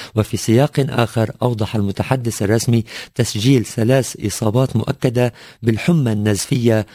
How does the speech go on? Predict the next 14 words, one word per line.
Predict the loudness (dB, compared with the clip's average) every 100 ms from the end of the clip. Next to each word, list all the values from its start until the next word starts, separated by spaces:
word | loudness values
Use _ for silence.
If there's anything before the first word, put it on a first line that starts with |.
| -12 -6
وحالتي | -2 2 2 2 2 0 -2 -4
وفاة. | -2 0 0 -2 -6 -20 -20 -10 -2
وبعد، | 0 0 2 2 2 -2 0
ويعد | 0 2 0 -2 -2 -2
توفير | -2 0 0 0 2
المياه | 2 4 2 2
ومرافق | -2 -2 0 -2 -2 -6 -6
الصرف | -6 -2 0 -2 -6 -10
الصحي | -6 -4 -4 2 2 2 -8 -20 -20 -12 0
أمرا | 2 4 2 2
حاسما | 0 0 0 0 0 2
للوقاية | 2 4 2 2 0 2 2 2
من | 4 2 2
الكوليرا | -2 -4 0 0 2 2 0